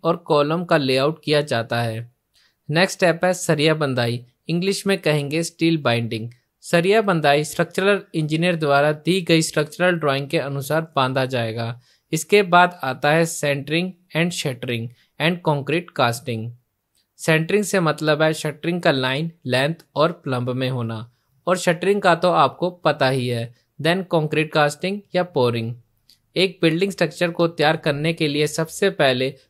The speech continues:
कॉलम फुटिंग को कास्ट किया जाता है, फिर कॉलम के बाद स्लैब को,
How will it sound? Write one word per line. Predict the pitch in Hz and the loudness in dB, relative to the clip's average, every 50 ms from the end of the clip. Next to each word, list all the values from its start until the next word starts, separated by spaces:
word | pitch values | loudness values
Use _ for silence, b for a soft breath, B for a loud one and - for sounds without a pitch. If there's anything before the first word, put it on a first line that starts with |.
| _ _ | _ _
कॉलम | - 170 175 190 208 208 202 | 2 4 4 4 4 2 0
फुटिंग | - 160 151 151 156 160 170 170 165 | 0 -2 -2 0 0 -2 -2 -2 -2
को | - 147 143 151 151 b b b b _ _ | 2 2 2 2 2 b b b b _ _
कास्ट | - 160 165 180 175 - | 4 4 4 4 2 0
किया | - 165 170 165 | 2 4 4 4
जाता | 160 147 127 127 120 - 127 | 4 2 2 0 0 0 -2
है, | 120 120 117 117 120 - _ _ - | 0 0 -2 -4 -6 -10 _ _ -2
फिर | 185 190 190 - | -2 -2 -2 0
कॉलम | - 160 151 147 151 165 175 185 | 0 2 2 2 2 0 -2 -2
के | 175 180 175 160 | 0 -2 0 2
बाद | 143 135 143 156 156 | 2 2 2 2 0
स्लैब | - - - 131 127 123 123 123 - | -4 -4 -2 0 0 0 0 -2 -2
को, | - 165 170 175 175 - | -2 -2 0 -2 -4 -12